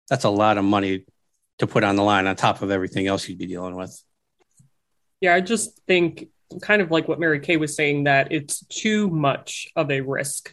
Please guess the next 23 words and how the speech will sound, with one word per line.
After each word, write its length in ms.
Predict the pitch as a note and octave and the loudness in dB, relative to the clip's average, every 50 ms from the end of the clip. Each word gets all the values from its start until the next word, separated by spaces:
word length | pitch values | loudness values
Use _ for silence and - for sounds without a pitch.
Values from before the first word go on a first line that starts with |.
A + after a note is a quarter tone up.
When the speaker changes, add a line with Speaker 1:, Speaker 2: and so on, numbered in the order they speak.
| _ _ - | _ _ -2
Speaker 2:
given 260 | E3 D3+ D3+ D3 C#3+ | -2 0 2 2 2
the 120 | C#3+ C#3+ C#3+ | 2 2 2
allegations. 880 | C3+ C3+ C3+ C3 C#3 C#3 D3 C#3 - C3+ C3 - F#3 F#3 F#3 - - - - | 2 2 0 0 -2 -2 -2 -4 -4 -4 -4 -2 -2 -2 -4 -6 -10 -6 0
And 540 | F3 E3 D#3 D3+ D3 D3 D3 D3 C#3+ C#3+ C#3+ - _ _ _ _ _ _ _ _ _ _ _ - - _ _ _ _ _ _ _ _ _ _ _ _ _ - | 2 4 4 4 4 4 2 0 -2 -4 -6 -10 _ _ _ _ _ _ _ _ _ _ _ -20 -20 _ _ _ _ _ _ _ _ _ _ _ _ _ 2
I 140 | G3+ G3 F#3+ | 2 2 2
think 520 | F#3+ - - - A3+ A3 G#3+ G#3 - - | 2 -2 -4 0 2 2 2 0 -2 0
there's 320 | - A3+ A3 G3 F3+ - F#3 | 2 4 4 4 2 0 -2
more 380 | E3+ E3 F3 F3 F#3 G3+ G#3+ | -2 0 2 2 4 4 2
potential 680 | G#3 G#3 G#3+ A3+ A3 - G#3 F3+ E3 E3 - F3 D#3 | 2 0 -2 -4 -2 0 0 0 0 2 0 0 0
with 220 | D3+ D#3+ D#3 D#3 - | 2 0 -2 -4 -2
him 300 | - D#3+ D3 C#3+ C#3 C#3 | -2 -2 0 -2 -2 -4
for 220 | - D#3 C#3+ C#3+ | -4 -4 -4 -2
things 340 | - F3 E3+ F3+ E3 - - | 0 0 2 2 0 -2 -4
to 60 | - | -2
go 180 | - F3+ F3 D#3+ | 0 2 2 2
wrong 680 | D3 D3 E3 E3 E3 D#3+ D#3 D3+ D3 C#3+ C#3+ D3 C#3+ C#3+ C#3 | 2 2 2 4 4 4 4 2 2 0 -2 -4 -6 -8 -6
because 400 | - E3+ D#3 - - E3+ D#3+ D#3 | -4 -6 -4 -2 0 0 0 2
of 280 | E3 D#3+ D#3 C#3+ C#3+ C#3+ C#3+ - - | 0 0 -2 -2 -6 -8 -10 -8 -4
the 160 | E3 D#3+ D#3+ | 0 0 2
off 300 | D#3+ D#3 D3+ D#3 D#3 - | 2 2 0 0 0 -2
the 80 | - D#3 | -8 -8
field 460 | - - D#3+ D#3 D3+ D#3 D#3 D3+ - | -4 0 0 2 2 0 -2 -4 -6
stuff 400 | - - F3 E3+ E3+ E3+ E3+ | -4 2 4 4 4 2 0